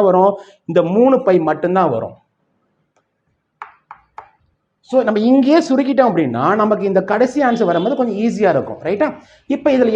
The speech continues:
என்னப்பா பொதுவா இருக்கு? இங்கப்பா இங்க ஒரு பை இருக்கு, இங்க ஒரு பை இருக்கு, அதை வெளியே எடுத்துடலாமா? வெளியே எடுத்தாச்சுப்பா. இப்ப பை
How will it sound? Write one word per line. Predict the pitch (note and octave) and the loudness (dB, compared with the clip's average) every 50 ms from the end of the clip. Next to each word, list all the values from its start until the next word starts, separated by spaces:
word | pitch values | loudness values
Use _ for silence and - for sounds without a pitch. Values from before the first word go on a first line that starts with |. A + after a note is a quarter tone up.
| A3+ | 2
என்னப்பா | C4+ D#4+ F4 - D#4 - - - | 2 2 2 2 2 0 0 0
பொதுவா | F#3+ G#3+ G#3+ C#4+ C#4+ C4 G3 C#3 | -2 0 0 2 2 2 2 0
இருக்கு? | B2 G#2+ - - B2 D#3 G3 G#3 F3 A#2+ - - - _ _ - | -2 -6 -8 -6 -4 -2 -2 -2 -2 -4 -8 -14 -20 _ _ -8
இங்கப்பா | G#3 A#3 A#3 B3+ C4+ A#3 A3+ A#3 | -6 -4 -2 -2 -2 -2 -2 -2
இங்க | A#3+ A#3+ B3+ B3 | 0 2 2 2
ஒரு | A#3+ A#3+ - A3+ | 0 0 -2 -2
பை | A3+ A#3+ B3 B3+ B3+ | -2 0 0 0 0
இருக்கு, | B3+ B3 B3 C#4+ D4 C4+ | 0 0 -2 -2 -2 -2
இங்க | A#3+ A#3+ B3 B3 | -2 -2 -2 -2
ஒரு | A#3+ B3 | -2 -4
பை | A#3+ A#3+ B3 B3+ | -4 -4 -4 -4
இருக்கு, | B3 B3 B3 B3 A#3 E3+ | -4 -4 -4 -4 -4 -4
அதை | F3+ G3+ G3 G3+ | -4 -4 -4 -2
வெளியே | A3+ A#3 A3+ | -2 -2 -2
எடுத்துடலாமா? | G#3 G#3+ A3 G#3+ G#3+ G#3+ G#3+ G#3+ A3 F#3+ - - - - _ _ - - - _ _ _ _ _ _ _ _ _ _ _ _ _ _ - | -2 -2 -2 -2 -2 -2 -2 -2 -2 -4 -4 -6 -10 -16 _ _ -20 -20 -20 _ _ _ _ _ _ _ _ _ _ _ _ _ _ -4
வெளியே | G#3 A#3+ A#3+ - | 0 0 2 2
எடுத்தாச்சுப்பா. | D#3 D#3+ D#3 C3+ B2 C3 - C3 A2+ - - _ _ _ F3+ F3 | 2 0 -2 -4 -4 -6 -8 -8 -10 -10 -12 _ _ _ -8 -6
இப்ப | F3 F3 E3 E3 E3+ | -4 -4 -4 -4 -2
பை | F#3 F#3 G#3 | -2 -2 0